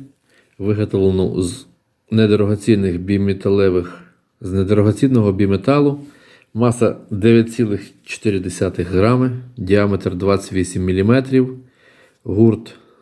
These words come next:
секторальне рифлення, тираж монети сорок п'ять тисяч примірників. Монета присвячена міжурядовій регіональній організації,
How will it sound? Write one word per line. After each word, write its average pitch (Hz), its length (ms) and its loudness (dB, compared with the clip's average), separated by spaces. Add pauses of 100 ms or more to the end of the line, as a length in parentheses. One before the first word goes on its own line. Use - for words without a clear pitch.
(120)
секторальне 101 920 -2
рифлення, 127 680 0 (680)
тираж 107 400 0
монети 113 380 2
сорок 95 400 -2
п'ять 113 280 2
тисяч - 460 -6 (1080)
примірників. 92 880 0 (1400)
Монета 120 920 2 (320)
присвячена 120 640 0
міжурядовій 110 920 2
регіональній 104 760 0
організації, 143 960 0